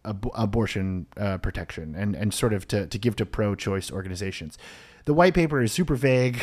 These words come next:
<laughs> Like, I don't really know what they wanna do, but they plan to cut it up into two hundred fifty thousand dollar chunks and give it out to different organizations. I don't, I, I, I read through the whole thing. I was like, "There's no, there's nothing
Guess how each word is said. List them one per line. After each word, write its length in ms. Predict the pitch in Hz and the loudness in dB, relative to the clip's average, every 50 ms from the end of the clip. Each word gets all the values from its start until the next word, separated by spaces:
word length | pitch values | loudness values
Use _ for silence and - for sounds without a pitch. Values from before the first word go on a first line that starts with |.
| - - - - | -4 -4 -4 -4
<laughs> 260 | - - 190 220 - | -4 -2 -2 0 -2
Like, 160 | 156 139 - | -2 0 0
I 80 | 127 123 | 0 4
don't 280 | 117 143 139 139 139 | 6 6 6 6 4
really 200 | 123 135 135 127 | 2 2 2 4
know 400 | 127 127 127 127 123 123 123 117 - - - - - - | 4 4 4 4 4 4 4 2 0 -6 -14 -20 -10 -2
what 120 | 131 131 127 | 0 2 4
they 60 | 135 | 6
wanna 200 | 135 139 135 127 | 6 8 6 6
do, 280 | 123 147 156 151 147 | 6 8 8 10 10
but 120 | 143 143 123 | 10 8 6
they 120 | 131 127 | 4 2
plan 240 | - - 147 139 135 | 4 4 4 6 6
to 80 | 131 127 | 4 4
cut 240 | - - 151 143 | 6 6 6 6
it 80 | 143 143 | 6 6
up 160 | 139 135 - | 4 4 4
into 280 | 131 120 - - 113 110 | 2 0 2 0 0 0
two 140 | - - 147 | 0 0 0
hundred 220 | 151 147 139 127 | 2 2 2 0
fifty 180 | 143 131 135 120 | -2 -4 -4 -2
thousand 280 | - 127 127 117 127 | 0 0 0 0 0
dollar 180 | 120 110 107 107 | 2 2 2 2
chunks 400 | - - 151 139 135 - - 120 | 2 2 2 2 0 -2 -2 -4
and 100 | 110 95 | -4 -2
give 160 | - 123 120 | 0 0 2
it 60 | 120 | 2
out 160 | 120 117 - | 2 2 0
to 60 | - 107 | -2 -4
different 420 | - 123 - - 117 117 110 - - - - - - - - - _ - | -4 -4 -2 0 2 0 0 0 -4 -12 -20 -20 -20 -20 -20 -20 _ 4
organizations. 1080 | 151 139 139 131 143 139 131 120 120 131 127 120 - - 107 92 85 85 - - - - - | 6 6 8 8 8 6 6 4 4 4 4 2 2 0 -4 -6 -6 -8 -14 -18 -20 -10 -6
I 100 | 107 107 | -4 -4
don't, 220 | 101 101 95 92 - - | -2 -2 -4 -4 -6 -4
I, 100 | 110 113 | -4 -2
I, 120 | 92 110 | 4 6
I 220 | 127 127 120 - 135 | 6 6 6 4 6
read 200 | 135 151 156 156 | 8 8 8 8
through 80 | 139 | 6
the 120 | 117 123 110 | 4 4 4
whole 80 | 110 | 4
thing. 220 | - - 101 95 104 | 2 -2 -4 -2 -2
I 40 | |
was 100 | 101 95 | -2 -2
like, 140 | 110 101 98 | -2 -2 0
"There's 240 | 110 127 131 117 - | 2 2 2 2 2
no, 200 | 135 131 127 120 | 2 4 4 4
there's 280 | 110 110 151 208 - - | 2 2 0 2 2 2
nothing 320 | 220 - 135 110 113 104 | 2 2 2 0 -2 -6